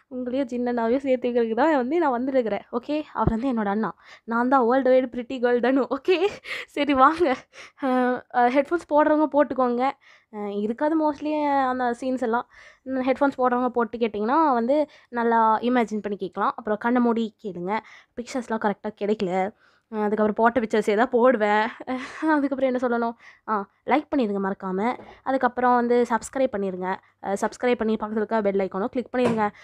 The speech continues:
அப்போ வந்து நம்ம போடுற வீடியோஸ்லாம் டெய்லி வரும். என்னை வந்து சைக்கோ ஒய்ஃபை வந்து சைக்கோத்தனமா போட சொன்னீங்க.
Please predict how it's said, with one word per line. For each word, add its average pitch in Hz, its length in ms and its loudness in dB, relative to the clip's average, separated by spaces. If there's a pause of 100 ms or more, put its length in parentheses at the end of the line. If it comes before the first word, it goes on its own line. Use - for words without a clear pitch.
(120)
அப்போ - 160 -6
வந்து 247 180 2
நம்ம 240 140 0
போடுற 240 220 2
வீடியோஸ்லாம் 220 420 -2
டெய்லி 208 220 0
வரும். 190 220 -4 (760)
என்னை 277 160 4
வந்து 320 200 6
சைக்கோ 339 340 4
ஒய்ஃபை 349 220 6
வந்து 254 220 2
சைக்கோத்தனமா 349 680 4
போட 330 200 2
சொன்னீங்க. 226 380 -2